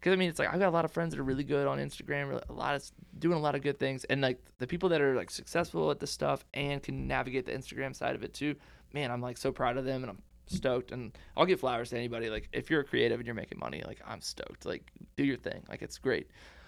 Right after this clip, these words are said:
Um, I'm personally terrible at it. I'm trying to get better, but I give myself a break, and I'm just like, "Man, if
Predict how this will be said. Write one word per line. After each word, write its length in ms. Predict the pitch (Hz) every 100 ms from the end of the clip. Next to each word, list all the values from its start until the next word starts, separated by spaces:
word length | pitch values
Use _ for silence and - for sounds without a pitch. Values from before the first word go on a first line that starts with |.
| -
Um, 300 | 131 127 113 - 127
I'm 200 | 131 135 -
personally 360 | 127 123 123
terrible 400 | - 143 139 131
at 140 | 135 135
it. 100 | -
I'm 100 | 117
trying 180 | 139 143
to 40 |
get 120 | 127
better, 260 | 120 120 123 - - - - -
but 100 | 139
I 80 | 139
give 120 | 151
myself 280 | 143 131 123
a 40 |
break, 340 | - 123 107 110
and 60 |
I'm 80 | 113
just 180 | 120 -
like, 180 | 73 -
"Man, 180 | 196
if 140 | 170